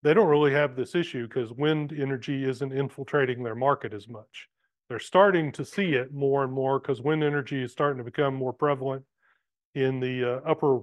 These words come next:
regions of, um, miso where they're at, where the power group that they're in. But, uh, slowly but surely, they're starting to become aware of it, but they're not seeing it to the level we are. So,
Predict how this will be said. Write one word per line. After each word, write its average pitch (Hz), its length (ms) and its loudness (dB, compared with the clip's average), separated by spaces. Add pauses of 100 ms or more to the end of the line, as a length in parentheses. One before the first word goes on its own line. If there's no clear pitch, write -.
regions 131 760 -4 (460)
of, 120 240 -6
um, 120 140 -2
miso 131 480 -2
where 117 160 -6
they're 120 240 -2
at, 156 200 -2 (140)
where 127 260 2 (200)
the 131 120 -4
power 135 500 4 (360)
group 147 240 0
that 113 120 -8
they're 156 260 2
in. 113 280 -8 (580)
But, 113 240 -8
uh, 127 320 0 (440)
slowly 160 380 4
but 131 120 -4
surely, 143 360 0
they're 139 160 2
starting 143 280 0
to 127 60 -8
become 127 300 -4
aware 131 320 2
of 110 120 -6
it, 113 100 -12
but 113 100 -14
they're 139 120 2
not 127 240 -2
seeing 131 280 -4
it 117 140 -10
to 131 80 -12
the 117 80 -10
level 110 280 -6
we 113 160 -8
are. 107 100 -16 (1300)
So, 117 220 -10